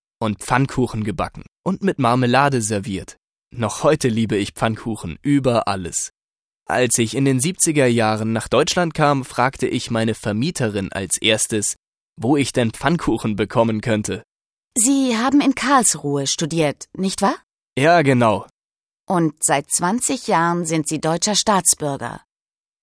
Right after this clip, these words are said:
Speaker 2: Was würden Sie sagen, ist Ihre Heimat? Äthiopien oder Deutschland?
Speaker 1: Wissen Sie, ich sage immer, Deutschland ist mein Heimatland, aber Äthiopien ist mein Vaterland.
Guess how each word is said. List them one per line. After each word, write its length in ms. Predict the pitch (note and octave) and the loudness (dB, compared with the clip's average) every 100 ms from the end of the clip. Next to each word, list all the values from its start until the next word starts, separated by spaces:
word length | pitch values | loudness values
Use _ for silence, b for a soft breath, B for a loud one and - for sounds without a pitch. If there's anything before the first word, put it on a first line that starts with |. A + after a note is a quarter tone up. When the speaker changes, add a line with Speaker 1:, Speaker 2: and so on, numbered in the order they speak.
| _ | _
Speaker 2:
Was 200 | - B3+ - - | -4 0 2 2
würden 240 | A#3 A#3 | 2 2
Sie 140 | A3 A3 | 4 4
sagen, 440 | G3 F#3 F#3+ F3+ - | 6 6 4 0 -2
ist 220 | G#3 - | -4 -2
Ihre 280 | A3+ A3 G#3 | -2 -2 0
Heimat? 500 | C#4 A3 C#3 - - _ _ _ _ _ _ _ - | 2 2 0 -6 -12 _ _ _ _ _ _ _ -4
Äthiopien 800 | G#3 F3 - F3 F#3+ - C#4 E4+ G4+ - - | -2 -2 -2 -2 -2 0 0 0 -4 -12 -4
oder 360 | C4+ C#4+ D4 D4 | 0 2 0 2
Deutschland? 640 | A#3+ E3+ - B2 A#2+ - - _ _ _ | 2 2 0 -4 -8 -12 -20 _ _ _
Speaker 1:
Wissen 360 | G#2 C3+ D#3+ D#3+ | -4 0 2 2
Sie, 280 | C3+ C#3 A#2+ | 2 2 2
ich 200 | B2 - | 0 2
sage 300 | A2+ A#2 A#2+ | 2 2 0
immer, 380 | A2+ A2 G#2 G2+ _ _ _ _ _ | 0 0 0 -4 _ _ _ _ _
Deutschland 580 | G#2+ D#3 - F3 E3 D3+ | -2 -2 0 0 0 0
ist 300 | - - - | -2 -2 0
mein 280 | C3+ C3 A#2 | 0 0 0
Heimatland, 760 | E3+ D#3 A2+ F#2+ F#2 D#2 - _ _ _ _ _ _ | 0 2 0 0 -4 -4 -12 _ _ _ _ _ _
aber 460 | D3+ C3 B2 G#2 - | 0 2 2 0 0
Äthiopien 800 | G2+ - - A#2 - - C3+ B2+ - | -4 -4 -2 -2 -2 -2 -2 -2 -6
ist 240 | A2 - | -8 -4
mein 160 | C3 D3+ | -2 -2
Vaterland. 720 | - G2 F2 D2+ C2+ - - | 0 -2 -2 -8 -8 -10 -18